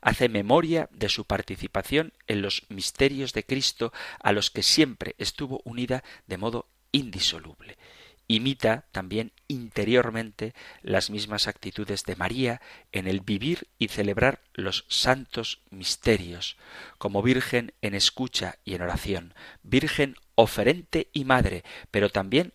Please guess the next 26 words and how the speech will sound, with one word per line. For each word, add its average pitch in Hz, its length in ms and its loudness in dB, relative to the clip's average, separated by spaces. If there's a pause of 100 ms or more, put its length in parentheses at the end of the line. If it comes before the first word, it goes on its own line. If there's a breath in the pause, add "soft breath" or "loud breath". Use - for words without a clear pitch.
(140)
maestra 107 560 4
espiritual 104 680 2 (320 loud breath)
que 95 100 -4
nos 92 220 2
ayuda 113 440 2
a 98 140 4
unir 101 320 -4 (160)
el 104 220 0
culto 160 420 -2
litúrgico 156 640 -4 (300 loud breath)
con 101 160 2
la 98 100 8
vida 135 220 4
cristiana 151 600 0 (280 loud breath)
como 104 240 2
culto 135 420 2
espiritual 120 760 0
que 107 140 0
se - 300 2 (220)
prolonga 151 840 8 (300 loud breath)
en 98 160 4
la 92 80 2
existencia 92 640 -2
cotidiana. - 580 -10 (580 loud breath)
Una 113 180 10
particular 110 760 6